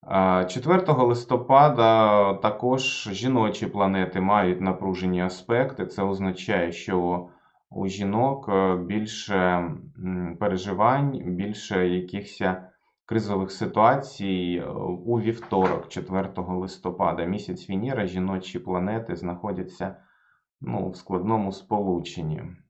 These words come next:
А що можна порадити в цей період? Вирішувати якісь складні питання, які є з жінками або в жінок. Хороша енергія для того, щоб вирішити якісь питання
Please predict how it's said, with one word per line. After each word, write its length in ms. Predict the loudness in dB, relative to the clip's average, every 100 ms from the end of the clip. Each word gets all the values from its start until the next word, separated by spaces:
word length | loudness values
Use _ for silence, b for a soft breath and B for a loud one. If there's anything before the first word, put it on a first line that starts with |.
| _ _ _ _ _ -20 -20 -20 _ _ _ _ _ b b b b b b b b _
А 260 | 2 4
що 200 | 4 4
можна 300 | 4 4 2
порадити 800 | 4 6 8 8 6 2 2 2
в 80 | 0
цей 280 | -2 -2 0
період? 540 | 0 -2 2 2 0
Вирішувати 680 | 0 2 2 2 2 2 0
якісь 300 | -2 -2 -4
складні 440 | -4 0 0 2 0
питання, 560 | -2 -2 0 0 -2
які 400 | -4 -6 -6 -4 -4
є 260 | -2 -2
з 100 | -2
жінками 600 | -4 -4 -2 0 0 0
або 300 | -2 -2 -2
в 100 | -2
жінок. 540 | -6 -6 -4 -4 -6 -10
Хороша 520 | -2 0 0 -2 -2
енергія 500 | 0 0 -2 -2 -2
для 200 | -2 -4
того, 360 | 0 0 0 -4
щоб 380 | -4 -4 -4 -6 b b b b b b -6
вирішити 640 | 0 2 0 -2 -6 -4
якісь 440 | -4 -4 -6 -8
питання 1300 | -6 -8 0 2 4 2 2 2 0 -2 -4 -8 -12